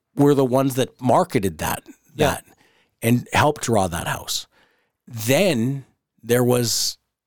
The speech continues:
Speaker 1: nothing in that, in that realm of a thousand. Two thousand and five, I said, "I'm gonna do larger than life on pay-per-view with Rikishi, Billy Gunn, and, uh, Jamie Noble,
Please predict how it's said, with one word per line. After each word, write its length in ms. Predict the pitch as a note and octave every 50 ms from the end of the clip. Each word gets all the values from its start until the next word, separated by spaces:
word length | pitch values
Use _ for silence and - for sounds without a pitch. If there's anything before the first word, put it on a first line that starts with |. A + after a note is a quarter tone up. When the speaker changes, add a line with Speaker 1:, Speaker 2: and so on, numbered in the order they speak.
| _ _
Speaker 1:
nothing 580 | B2 A#2 A2 A#2+ C#3 C#3+ - - A#2+ A2+ G#2 G2
in 160 | G2+ G#2 G2+
that, 220 | G#2 G2+ G2+ G2 - - -
in 160 | G2+ A2+ A2 G#2
that 160 | G#2 F2+ -
realm 280 | G2+ G#2+ G#2 G#2+ A2+ G#2+
of 160 | G2+ F2+ -
a 80 | F#2 F#2
thousand. 540 | - - F2 F2 F#2+ A#2+ A#2 E3+ A3 A3 - _ - - - - _ _ _ -
Two 140 | - D3
thousand 420 | A#2 - C3+ B2 A#2+ B2 A2+ G#2 A2+
and 160 | G#2 G2+ G2+
five, 420 | - - A#2+ A2 B2+ D#3 F#3+ E3
I 100 | C3 G2+
said, 180 | - - - C#3
"I'm 80 | C3+ C3+
gonna 140 | C3+ C3
do 320 | B2 A#2 B2 A#2 A#2+ A2+ - - _ _ -
larger 340 | A2+ B2 D3 D#3+ C#3 D3+ D3+
than 160 | C3 C3 B2
life 260 | B2 C3 D3 - -
on 140 | B2 A#2 A2
pay-per-view 500 | - A#2+ B2+ A#2+ - D3 A#2+ A#2+ C#3 C#3
with 140 | B2+ A#2+ A#2+
Rikishi, 640 | A#2 A2 - - - C#3 C#3 C3 - C3+ B2 A2
Billy 240 | A2 B2+ A#2+ B2+ B2
Gunn, 420 | A2+ A2+ A2+ A#2 C3 C#3 D#3+ D#3+ - - - - - - - - _ _ -
and, 560 | A#2 A#2 A#2 A#2 A#2 A2+ A2+ A2+ A2+ A2 G2+
uh, 320 | A2+ G#2+ G#2+ G#2+ G#2+ G#2+ G#2
Jamie 340 | F#2+ - A#2+ A2+ A2+ A2+
Noble, 500 | A2 A2+ A2 A#2+ C3 C3 C#3+ D3 G3 -